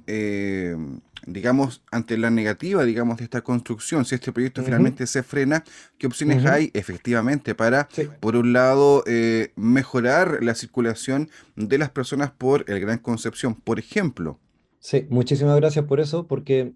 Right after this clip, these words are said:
Speaker 2: justo había preparado cuatro soluciones que nosotros proponemos y se me estaba quedando en el tintero, así que me salvaste. La primera solución que planteamos nosotros es desarrollar las comunas para que la gente no deba salir de su comuna.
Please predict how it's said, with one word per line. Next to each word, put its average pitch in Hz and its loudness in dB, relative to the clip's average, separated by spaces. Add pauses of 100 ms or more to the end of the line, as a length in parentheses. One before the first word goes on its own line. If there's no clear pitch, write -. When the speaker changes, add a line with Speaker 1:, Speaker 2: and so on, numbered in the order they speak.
(120)
Speaker 2:
justo 147 -4
había 147 4
preparado 139 2
cuatro 156 0
soluciones 139 -2
que 131 -8
nosotros 143 -4
proponemos 135 -2
y 147 0
se - -8
me 120 -2
estaba 139 2
quedando 131 4
en 135 2
el 120 -2
tintero, 107 -2
así 90 -6
que 113 0
me 107 -2
salvaste. - -6 (880)
La 147 6
primera 170 6
solución 151 2
que 160 -2
planteamos 143 0
nosotros 139 -4
es 156 2
desarrollar 147 0
las 190 -4
comunas 147 -4
para 135 -4
que 127 -2
la 123 -2
gente 151 -6
no 147 2
deba 156 -4
salir 135 -4
de 120 -8
su - -14
comuna. 82 -8